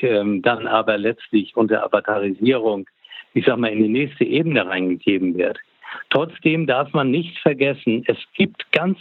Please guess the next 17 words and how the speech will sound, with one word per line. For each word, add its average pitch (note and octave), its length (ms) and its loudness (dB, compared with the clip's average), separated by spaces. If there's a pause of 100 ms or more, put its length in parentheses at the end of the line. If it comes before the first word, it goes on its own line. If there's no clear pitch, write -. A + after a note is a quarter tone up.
ganz D#3 260 0 (100)
viel. D3 360 0 (500)
Und C#3+ 380 -2 (160)
wenn C3 240 0
wir C3+ 140 2
das F3+ 260 -2 (120)
hinbekämen, A2 840 0
dass A2 220 0
man A2+ 280 2
den A2 380 0 (260)
Mitarbeiterinnen C#3+ 840 0
und B2+ 120 -2
Mitarbeitern G2+ 840 -2
an B2+ 180 0
Krankenhäusern, A2 840 0
in C3 140 -4
Praxen - 640 -2